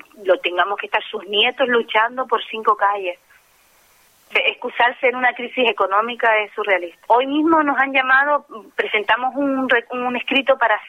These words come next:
para ir a una, a una reunión de distrito. Hay una junta de distrito mensual aquí en el distrito de Tamaraceite y nosotros presentamos para,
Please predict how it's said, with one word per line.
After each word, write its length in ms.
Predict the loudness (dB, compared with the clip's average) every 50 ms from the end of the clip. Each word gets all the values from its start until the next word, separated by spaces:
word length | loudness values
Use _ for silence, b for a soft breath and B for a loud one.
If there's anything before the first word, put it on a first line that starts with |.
| -8 -2
para 240 | 0 2 2 2 2
ir 140 | 0 0 -2
a 40 |
una, 260 | -2 0 2 2 2 2
a 100 | 2 -2
una 220 | -4 -2 0 0
reunión 400 | 0 -2 -4 -4 -4 -6 -4 -2
de 80 | -2 -2
distrito. 520 | -2 -2 -2 -2 -2 -2 -2 -2 -6 -6 B B B B B B B B B B B B
Hay 160 | -2 -2 0
una 100 | 0 -2
junta 300 | 0 0 0 0 2 2
de 60 | 2
distrito 360 | 2 0 -2 -4 0 2 2 2
mensual 560 | 2 0 -4 -4 0 4 4 6 6 4 2
aquí 320 | -2 -4 -6 -6 -6 -4
en 80 | -2 -2
el 80 | -2
distrito 340 | -4 -4 -4 -4 -2 0 2
de 60 | 2
Tamaraceite 720 | 2 2 2 0 -2 -4 -2 0 0 0 0 -2 -8 -12 -12 _ B B B B B B B B
y 320 | 0 2 4 4 4 4 2
nosotros 380 | 0 0 0 0 0 0 0
presentamos 680 | 0 0 0 0 0 0 0 2 0 0 0 -2 -4 0
para, 800 | 2 2 4 4 4 4 4 4 2 2 2 2 2 0 0 -2